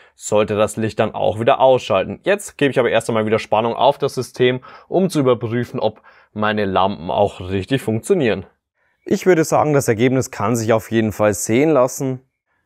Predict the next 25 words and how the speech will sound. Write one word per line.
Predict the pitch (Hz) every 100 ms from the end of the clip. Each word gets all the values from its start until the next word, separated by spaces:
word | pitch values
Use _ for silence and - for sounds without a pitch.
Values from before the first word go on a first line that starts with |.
| _
Und | - 226
auch | 185
von | - 147
hier | 143
oben | 123 143
schaut | 135 127
es | 117
wirklich | 127 120 113
sehr | - 113 113
gemütlich | 120 117 123 117 -
aus, | 90 113
weswegen | 147 165 131 135 135
wir |
unsere | 120 113
Bodeneinbauleuchten | 98 101 104 98 92 110 110 107 104 101 107 117
auch | 104 95 104
schon | 101 107 104
richtig | 98 92 98 123 139 131 117
eingebaut | 104 113 117 113 -
und | 180
vor | 143
allem | 101 110 110
auch | -
angeschlossen | - 101 107 117 117 196 180
haben. | 113 101 90